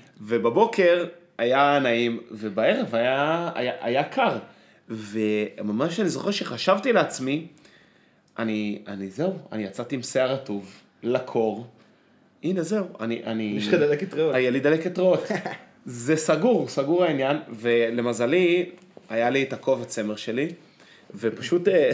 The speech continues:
Speaker 1: <laughs> שמתי
Speaker 2: של
Speaker 1: אותו,
Speaker 2: רחים.
Speaker 1: שמתי אותו, ונסעתי, אה, על האופניים ככה.
Speaker 2: בלי, בלי
Speaker 1: בלי
Speaker 2: ידיים.
Speaker 1: ידיים על הכידון, <laughs> ונסעתי ככה. גם הצמדתי את המרפקים לגוף כדי לחמם את מ-, מרכז
Speaker 2: לא
Speaker 1: המסה,
Speaker 2: מתאים לך.
Speaker 1: וגם, אה,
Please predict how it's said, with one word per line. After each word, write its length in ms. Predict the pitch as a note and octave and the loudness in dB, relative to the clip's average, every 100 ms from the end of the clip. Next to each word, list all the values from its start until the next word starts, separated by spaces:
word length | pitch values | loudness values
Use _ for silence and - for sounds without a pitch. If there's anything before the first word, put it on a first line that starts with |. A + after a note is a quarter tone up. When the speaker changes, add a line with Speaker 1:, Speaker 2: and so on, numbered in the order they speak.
| - | 0
Speaker 1:
<laughs> 120 | - | -4
שמתי 280 | - - - | -4 -4 0
Speaker 2:
של 160 | F3+ F3+ | 4 4
Speaker 1:
אותו, 120 | C3+ | 4
Speaker 2:
רחים. 280 | - F#3 D3+ A#2+ B2 A#2 - | 2 0 -2 -6 -12 -16 0
Speaker 1:
שמתי 400 | B2+ C3 D3 E3 | 2 2 4 2
אותו, 320 | E3+ A#3+ C4+ - - - - | 4 4 2 -4 -18 -20 -10
ונסעתי, 1000 | A2+ B2+ A#2+ - D3 G3 E3+ E3 D#3+ - | -2 0 2 2 2 4 6 6 4 0
אה, 220 | C3+ B2+ | 0 2
על 80 | A#2+ | 4
האופניים 380 | A#2 - C#3+ B2 | 2 0 0 0
ככה. 300 | C3 B2 G#2+ - _ _ _ _ _ _ _ _ _ - _ - _ _ _ - _ _ _ _ | 0 -2 -6 -16 _ _ _ _ _ _ _ _ _ -20 _ -20 _ _ _ -20 _ _ _ _
Speaker 2:
בלי, 120 | D#3 C#3+ | -4 -2
בלי 140 | B2+ - B2+ B2+ | -2 -6 -8 -4
Speaker 1:
בלי 140 | C#3+ D#3+ | 4 6
Speaker 2:
ידיים. 140 | D#3+ | 8
Speaker 1:
ידיים 240 | D#3+ E3+ | 8 6
על 120 | E3 C#3+ | 4 4
הכידון, 460 | - B2 C#3 D3+ - - - | 0 0 4 4 2 -4 -12
<laughs> 280 | - - - | -16 -20 -2
ונסעתי 460 | D3 C#3 D#3 D#3+ D3+ | 0 2 4 4 4
ככה. 340 | D3+ C#3 - | 2 2 2
גם 200 | - D#3+ | 2 4
הצמדתי 640 | F3 - D3+ D3+ E3 C#3+ | 2 2 2 2 2 2
את 100 | A#2 | 2
המרפקים 540 | A#2+ A#2 A2+ A#2+ D#3 D3+ | 2 2 0 0 4 6
לגוף 360 | C#3 C#3+ C#3 - | 6 4 2 0
כדי 200 | B2 A#2 | 2 2
לחמם 460 | A2+ A#2+ C3 C#3 | 2 2 4 4
את 140 | C3+ A2+ | 4 2
מ-, 300 | A#2+ A#2 A#2 | 2 2 2
מרכז 380 | A2+ - C3+ | 2 4 4
Speaker 2:
לא 60 | A2+ | 4
Speaker 1:
המסה, 380 | G#2+ - - F3+ | 2 2 4 4
Speaker 2:
מתאים 120 | C4+ | 2
לך. 60 | - - - - _ A2 | -6 -18 -20 -20 _ -4
Speaker 1:
וגם, 400 | A2 C#3+ F3 F#3+ | 2 4 6 6
אה, 280 | E3+ C#3+ | 6 4